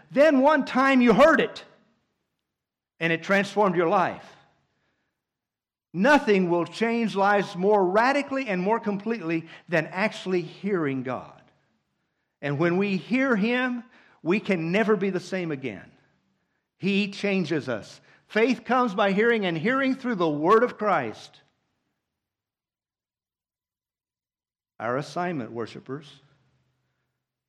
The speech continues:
is to get a word from the Lord when we come to church. Your assignment, Christians, is to listen for the Lord's voice. Because when you hear it,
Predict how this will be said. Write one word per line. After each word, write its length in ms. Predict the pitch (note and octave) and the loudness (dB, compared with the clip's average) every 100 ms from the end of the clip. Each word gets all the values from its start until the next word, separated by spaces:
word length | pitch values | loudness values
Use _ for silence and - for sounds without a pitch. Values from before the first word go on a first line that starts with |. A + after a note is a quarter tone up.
| _ _ - | _ _ -20
is 160 | A2+ | -18
to 80 | - | -16
get 160 | A2+ G#2 | -14 -14
a 40 | |
word 280 | G2 G#2+ A2 | -12 -14 -16
from 160 | - G#2+ | -18 -18
the 80 | |
Lord 400 | G#2+ E3 F#3 - _ _ _ _ _ _ | -16 -16 -18 -20 _ _ _ _ _ _
when 140 | G#2 | -20
we 100 | F#2+ | -20
come 180 | - G2+ | -20 -20
to 80 | F#2+ | -20
church. 560 | G2 G#2 _ _ - _ _ _ _ _ _ _ _ _ _ _ _ _ _ _ _ - | -20 -20 _ _ -20 _ _ _ _ _ _ _ _ _ _ _ _ _ _ _ _ -12
Your 160 | A#2+ A#2 | -8 -8
assignment, 580 | A#2 F3+ A#3 A#3 C#3+ | -10 -8 -6 -6 -10
Christians, 640 | - A3 - C#4+ C4+ - _ _ _ _ _ _ _ _ _ _ _ _ | -10 -10 -10 -16 -16 -18 _ _ _ _ _ _ _ _ _ _ _ _
is 220 | - C#3 | -10 -10
to 120 | C#3+ C3 | -8 -8
listen 680 | A#2+ C#3 G3 - G#3+ G#3 G#3+ _ | -6 -8 -10 -10 -12 -12 -16 _
for 220 | _ - A2+ | _ -14 -12
the 80 | |
Lord's 560 | G#2+ G#2+ B2+ C#3 C3+ - _ _ _ _ | -12 -14 -14 -16 -18 -20 _ _ _ _
voice. 240 | G2 F#2+ _ _ _ _ _ _ _ _ _ _ _ _ _ | -20 -20 _ _ _ _ _ _ _ _ _ _ _ _ _
Because 420 | - - A2+ G#2+ | -20 -14 -14 -12
when 120 | A2+ G#2 | -12 -12
you 140 | G2 | -14
hear 320 | - G3+ B3 | -14 -12 -12
it, 220 | C3+ - | -14 -18